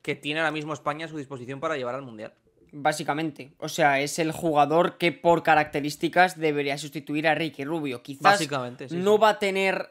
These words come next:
Speaker 2: ese protagonismo, esos minutos, esa importancia dentro del equipo,
Speaker 1: No,
Speaker 2: pero sí
Speaker 1: evidentemente.
Speaker 2: que puede ser ese jugador diferencial, de que a lo mejor no te juega, eh, veinte minutos, pero a lo mejor sí que te puede jugar doce, trece de calidad, siendo que, por ejemplo,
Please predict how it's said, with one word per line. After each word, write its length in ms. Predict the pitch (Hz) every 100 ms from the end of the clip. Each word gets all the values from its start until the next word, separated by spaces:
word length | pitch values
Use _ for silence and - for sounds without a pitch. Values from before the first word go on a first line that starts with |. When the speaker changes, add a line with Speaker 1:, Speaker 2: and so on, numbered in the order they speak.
| -
Speaker 2:
ese 260 | 175 185
protagonismo, 800 | 170 170 165 143 151 165 165 156
esos 240 | 156 151 156
minutos, 480 | 147 151 165 165 151
esa 140 | 151
importancia 440 | 156 151 151 147
dentro 200 | 147 143
del 120 | 143 139
equipo, 300 | 139 143 196
Speaker 1:
No, 60 | 175
Speaker 2:
pero 60 |
sí 540 | 135 131 127 170 165 180
Speaker 1:
evidentemente. 40 |
Speaker 2:
que 140 | 208
puede 300 | 208 196 196
ser 180 | 180 190
ese 480 | 185 - 180 175 165
jugador 440 | 170 156 156 165 180
diferencial, 680 | 175 151 123 151 135 123 127
de 160 | 135 123
que 80 |
a 40 | 131
lo 40 |
mejor 220 | 135 139 160
no 100 | 165
te 100 | 170
juega, 420 | 175 160 165 160 - -
eh, 340 | - 160 156 147
veinte 240 | 165 165
minutos, 300 | 160 160 196
pero 140 | - 156
a 40 |
lo 40 |
mejor 200 | 143 147
sí 120 | 147 156
que 80 |
te 100 | 147
puede 160 | 143 147
jugar 380 | 139 143 143 139
doce, 240 | 156 156
trece 260 | 135 143 151
de 120 | 151
calidad, 400 | 147 127 143 147
siendo 400 | - - 170 170
que, 100 | 180
por 140 | 180 180
ejemplo, 460 | 151 156 151 214